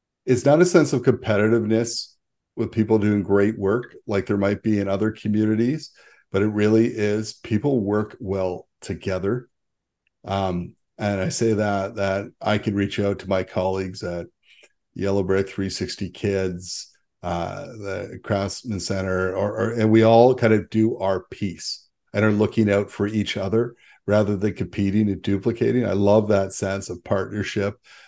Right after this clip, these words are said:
and the sense of we are in this together.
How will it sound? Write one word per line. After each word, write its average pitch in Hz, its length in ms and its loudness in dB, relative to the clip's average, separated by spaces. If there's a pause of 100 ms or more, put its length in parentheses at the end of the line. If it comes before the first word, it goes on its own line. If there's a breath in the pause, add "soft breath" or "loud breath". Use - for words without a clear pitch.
and 101 160 -2
the 92 60 -4
sense 98 460 -2
of 92 320 -4
we 101 160 0
are 95 100 0
in 95 280 -4
this 95 220 -6
together. 95 640 -4